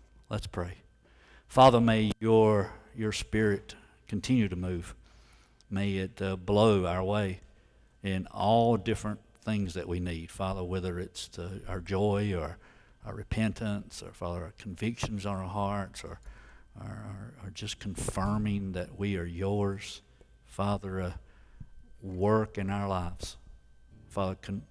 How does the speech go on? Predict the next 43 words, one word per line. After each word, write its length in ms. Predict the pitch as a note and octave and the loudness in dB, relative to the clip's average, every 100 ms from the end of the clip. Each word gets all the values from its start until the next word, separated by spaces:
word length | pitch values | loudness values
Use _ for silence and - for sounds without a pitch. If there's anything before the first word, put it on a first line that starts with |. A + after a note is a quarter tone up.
| - | -8
convince 520 | F#2+ F2 A2 A2 - | -6 -2 -2 -2 -6
us 300 | E2+ - - | -6 -6 -6
when 100 | G2 | -6
we 80 | F#2+ | -4
lay 200 | F#2+ F#2+ | -4 -4
down 200 | G2 F#2 | -4 -6
at 80 | F#2 | -6
night, 220 | F#2+ D#2+ | -6 -6
we're 140 | G2 | -6
yours. 720 | F#2+ E2 F2 E2 - - - - - - - - - | -4 -2 -2 -4 -6 -12 -14 -18 -20 -20 -20 -20 -10
Father, 340 | G2+ F#2+ F#2 | -4 -4 -4
and 140 | F2+ F#2 | -4 -4
when 180 | G2 F#2 | -4 -4
we 260 | F#2+ F2 - F2 | -4 -4 -8 -8
are 140 | F2+ | -8
convinced 840 | - G2+ F#2+ G#2 G#2+ F#2+ - - | -8 -12 -6 -2 -2 -4 -12 -8
by 120 | F2 | -6
the 100 | F2 | -6
test 380 | - - G#2+ - | -8 -8 -8 -8
in 100 | G2 | -8
your 160 | F#2+ F#2+ | -8 -6
word, 340 | G2+ G#2+ G#2 - - - _ - | -2 -2 -4 -8 -20 -20 _ -10
we 140 | A2 F#2+ | -4 -2
will 80 | E2 | -2
be 120 | E2 | -8
joyful. 560 | E2 F2+ E2+ - F2+ F#2 | -6 -6 -6 -8 -14 -10
We 160 | F#2 | -8
will 160 | F2 E2 | -8 -8
spread 440 | - - E2+ D#2+ | -10 -10 -10 -10
it. 200 | - - - - _ _ _ _ _ - _ | -10 -16 -20 -20 _ _ _ _ _ -20 _
Father, 260 | - A2+ G2+ | -2 0 0
for 140 | F#2+ | -2
those 400 | F#2+ G#2 G#2 F2 | 0 2 2 0
that 100 | F2+ | -2
aren't 220 | F2+ F#2 | -4 -4
sure 420 | - - G#2+ A2 G#2+ | -4 -2 2 2 0
today, 540 | A#2 G#2+ A2 A2 G#2+ - _ _ _ - | -4 -4 -4 -4 -8 -16 _ _ _ -12
I 60 | F2+ | -8
pray 200 | - G#2 | -2 -2
you've 160 | G2+ | -2
spoken 440 | - G2 F#2 F2+ F2 | -2 -2 -2 -4 -8
to 180 | F#2+ | -6
'em. 120 | F2 | -6